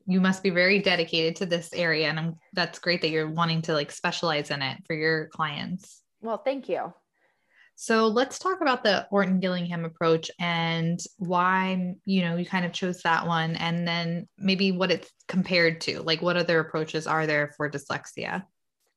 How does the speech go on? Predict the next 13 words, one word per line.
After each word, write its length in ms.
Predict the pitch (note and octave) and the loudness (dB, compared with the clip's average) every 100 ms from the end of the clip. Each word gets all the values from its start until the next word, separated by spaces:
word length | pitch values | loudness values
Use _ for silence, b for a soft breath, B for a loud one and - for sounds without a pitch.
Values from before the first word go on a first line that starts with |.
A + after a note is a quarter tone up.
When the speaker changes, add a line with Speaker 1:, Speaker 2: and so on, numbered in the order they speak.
| _ - G#3+ | _ -18 -16
Speaker 2:
When 460 | G3 - G3 A#3+ B3+ | -16 -18 0 2 4
you 100 | C#4 | 2
talk 200 | D#4 D4+ | -2 2
about 220 | F4+ F4 | 2 0
structured 480 | - B3+ B3+ B3+ G#3 | 2 0 2 -2 0
literacy 480 | G3 G3 F#3 G3 F3 | 0 -2 -4 -4 -4
in 80 | |
general, 300 | F3 F3+ F3+ | -2 -4 -4
you 120 | F3+ F3+ | -4 -6
talk 300 | - A3+ B3+ | -4 -4 0
about, 340 | A#3 G#3 F#3+ | 0 2 0
in 160 | G3+ F#3+ | -4 -2
general, 480 | F#3+ F#3 F#3 F3+ | 0 0 0 0